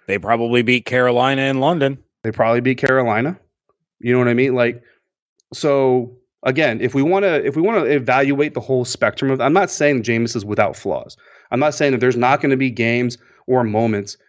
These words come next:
Speaker 2: where Jameis Winston is not gonna do something that makes you say, "Damn it, Jameis, come on, man." Like, those things are going to happen, okay? But the things that he gives you, the amazing moments, the, the great passes, the scrambles, the getting out of sacks,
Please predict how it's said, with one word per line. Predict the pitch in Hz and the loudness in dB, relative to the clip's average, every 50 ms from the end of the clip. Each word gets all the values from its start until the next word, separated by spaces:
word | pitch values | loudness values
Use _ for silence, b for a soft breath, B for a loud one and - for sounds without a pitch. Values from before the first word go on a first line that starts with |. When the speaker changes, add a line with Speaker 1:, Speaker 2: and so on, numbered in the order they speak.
| _ _ | _ _
Speaker 2:
where | - 120 117 113 110 | -2 2 2 2 2
Jameis | 101 117 123 127 123 120 - | 2 2 4 4 2 2 0
Winston | 127 120 117 113 123 113 | 0 -2 -2 0 -2 -2
is | 107 | 0
not | 110 113 127 | 2 2 2
gonna | - 143 123 | 2 2 0
do | 117 120 | 0 0
something | 113 - 123 107 107 | 0 0 -2 -2 -2
that | 101 - 101 | -4 -6 -4
makes | 117 117 113 - - | -4 -4 -4 -4 -6
you | 113 | -6
say, | - - 107 101 101 104 - _ - - 120 - | -2 -2 -2 -2 -2 -6 -14 _ -20 -20 -6 -2
"Damn | - 123 131 139 143 | 0 2 4 4 2
it, | 139 135 | 0 0
Jameis, | 113 127 123 123 120 120 110 - - - - _ _ _ _ _ _ _ _ _ - | 0 0 2 2 2 0 0 -2 -6 -10 -14 _ _ _ _ _ _ _ _ _ -4
come | - 147 143 135 | 0 2 2 2
on, | 117 104 101 98 | 2 2 0 -4
man." | 101 101 101 101 101 104 - _ - | -6 -6 -8 -8 -10 -12 -16 _ -2
Like, | 131 120 120 120 | 0 0 2 2
those | 135 151 170 170 - | 2 2 2 0 0
things | - 147 147 151 131 127 | 2 2 2 2 4 2
are | 107 | 0
going | 101 98 101 107 110 110 110 | 0 -2 -2 -2 -2 0 -2
to | 101 - 104 | -2 -4 -8
happen, | 90 - - - 107 104 - - - 123 - _ _ _ _ _ _ _ _ - | -12 -8 -6 -6 -6 -4 -6 -8 -10 -12 -16 _ _ _ _ _ _ _ _ -6
okay? | - 104 - 110 107 107 107 b b b b b b b b b _ _ - | -4 0 2 2 0 0 -2 b b b b b b b b b _ _ -2
But | 113 131 135 104 - - - - - _ _ _ _ _ _ _ - | 0 2 2 2 0 -4 -12 -18 -18 _ _ _ _ _ _ _ -4
the | - 131 123 | -2 -2 -2
things | - - 143 147 156 151 | 0 0 0 2 2 2
that | 175 170 | 2 0
he | 131 170 151 | 0 -2 -4
gives | 127 113 135 131 120 104 | -2 -2 -2 -2 -2 -2
you, | 107 104 101 95 110 123 | -4 -6 -8 -8 -10 -4
the | 131 123 | -2 0
amazing | 120 117 117 120 123 127 120 107 113 101 | 2 2 2 2 2 2 2 0 0 -2
moments, | 101 101 95 98 101 - - - | -4 -4 -6 -8 -10 -12 -16 -10
the, | - - 113 117 | -6 -4 -4 -2
the | 113 117 110 | -2 -2 -4
great | 98 - 123 127 131 - | -2 0 0 0 0 0
passes, | - 123 120 117 117 120 113 104 | 0 0 2 0 -2 -4 -8 -12
the | 98 101 | -10 -10
scrambles, | - - - 131 127 127 120 107 104 101 98 | -12 -10 -4 0 0 2 2 0 -2 -4 -4
the | 104 | -6
getting | 98 107 127 127 127 127 123 | -4 -2 -2 0 0 0 0
out | 120 113 | 0 0
of | 110 101 | -2 -2
sacks, | - - 117 104 - - - - | -4 -4 -4 -4 -4 -8 -14 -20